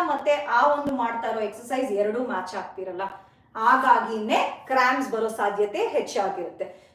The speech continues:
So ಹಾಗಾಗಿ ಮಾಡ್ತಾ ಇರೋ ಪ್ರತಿಯೊಂದು ಸ್ಟ್ರೆಚಸ್ ನ ಈಸಿಯಾಗಿ ಮೂವ್ಮೆಂಟ್ಸ್ ಮಾಡಿ.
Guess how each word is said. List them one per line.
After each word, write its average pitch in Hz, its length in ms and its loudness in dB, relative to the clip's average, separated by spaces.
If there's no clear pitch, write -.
So 233 120 0
ಹಾಗಾಗಿ 359 580 4
ಮಾಡ್ತಾ 320 560 4
ಇರೋ 370 160 4
ಪ್ರತಿಯೊಂದು 415 640 4
ಸ್ಟ್ರೆಚಸ್ 294 500 0
ನ 277 40 0
ಈಸಿಯಾಗಿ 330 1120 2
ಮೂವ್ಮೆಂಟ್ಸ್ 269 500 -2
ಮಾಡಿ. 262 500 -2